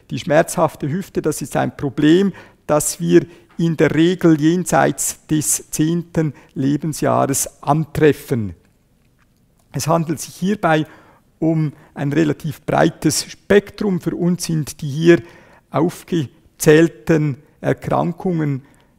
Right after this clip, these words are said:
im Vordergrund, die Epiphysiolyse, ich werde Ihnen zeigen, was das ist,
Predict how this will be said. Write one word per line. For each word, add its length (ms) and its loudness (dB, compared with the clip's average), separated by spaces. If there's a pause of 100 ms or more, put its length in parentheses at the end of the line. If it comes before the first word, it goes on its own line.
im 160 -4
Vordergrund, 920 -4
die 320 -8
Epiphysiolyse, 1160 -2
ich 160 -16
werde 220 -6
Ihnen 180 -6
zeigen, 400 -2
was 200 -6
das 180 -8
ist, 340 -8